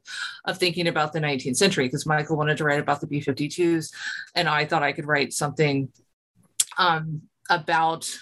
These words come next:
kind of women, um, and kind of Southern living culture and tackiness. So, um, we texted Katie from that bar, and, uh, she, uh, likes to tell the story. She gets,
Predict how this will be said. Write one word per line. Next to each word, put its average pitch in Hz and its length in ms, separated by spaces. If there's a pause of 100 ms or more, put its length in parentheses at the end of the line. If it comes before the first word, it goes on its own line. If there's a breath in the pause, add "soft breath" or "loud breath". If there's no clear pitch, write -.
kind 175 200
of 151 140
women, 156 520 (440 loud breath)
um, 139 460
and 147 300
kind 156 220
of 147 80
Southern 156 320
living 143 260
culture 143 640
and 147 140
tackiness. 151 640
So, 160 340 (260 loud breath)
um, 202 140
we 214 100
texted 233 420
Katie 220 340
from 185 320
that 180 340
bar, 165 520
and, 160 320
uh, 160 200
she, 175 340
uh, 151 380 (260)
likes 160 220
to 180 100
tell 170 180
the 156 80
story. 160 280
She 160 160
gets, 170 180